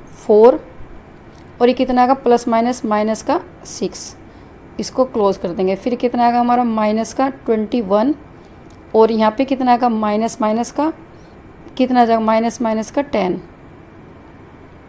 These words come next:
minus का टेन। अब minus का ट्वेंटी वन से minus का टेन का करेंगे तो कितना आ जाएगा हमारा? minus minus plus हो जाएगा, माइनस मल्टीप्लाई माइनस के साथ तो ये होगा हमारा प्लस का साइन आएगा।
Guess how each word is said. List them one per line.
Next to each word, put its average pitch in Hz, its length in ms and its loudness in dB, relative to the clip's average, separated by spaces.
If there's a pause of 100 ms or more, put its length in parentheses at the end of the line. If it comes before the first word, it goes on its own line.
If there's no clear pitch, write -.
(1120)
minus 202 320 -4
का - 140 -4
टेन। 330 300 -2 (420)
अब 226 80 4
minus 233 340 2
का 277 100 0
ट्वेंटी 240 380 0
वन 247 220 0
से 269 200 2
minus 240 360 2
का 269 100 -8
टेन 247 220 0
का 247 100 -4
करेंगे 247 260 -2
तो 262 120 -6
कितना 240 300 0
आ 233 40 0
जाएगा 240 180 0
हमारा? 247 240 0
minus 226 400 -2
minus 233 300 -2
plus 196 280 -2
हो - 60 -2
जाएगा, 175 240 0 (440)
माइनस 220 420 0
मल्टीप्लाई 226 500 -2
माइनस 208 320 -4
के 240 100 -6
साथ 220 180 -4
तो 220 120 -8
ये 202 100 -4
होगा 196 140 -2
हमारा 254 240 -2 (160)
प्लस 180 240 -2
का - 100 -6
साइन - 280 -4
आएगा। 175 260 -6